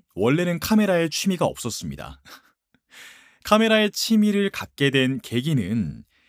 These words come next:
사진 찍는 것과 영상을 찍는 것이 재밌어졌기 때문인데요. 한 이천십팔 년, 이천십팔 년에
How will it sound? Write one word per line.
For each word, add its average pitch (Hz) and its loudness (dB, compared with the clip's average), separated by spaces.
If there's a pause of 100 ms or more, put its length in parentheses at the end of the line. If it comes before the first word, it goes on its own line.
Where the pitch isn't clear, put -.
(120)
사진 226 0
찍는 147 0
것과 - -2 (320)
영상을 170 0
찍는 165 -4
것이 180 0 (180)
재밌어졌기 151 -2 (100)
때문인데요. 113 -2 (760)
한 196 -2
이천십팔 202 -2
년, 98 -2 (260)
이천십팔 113 -2
년에 87 -2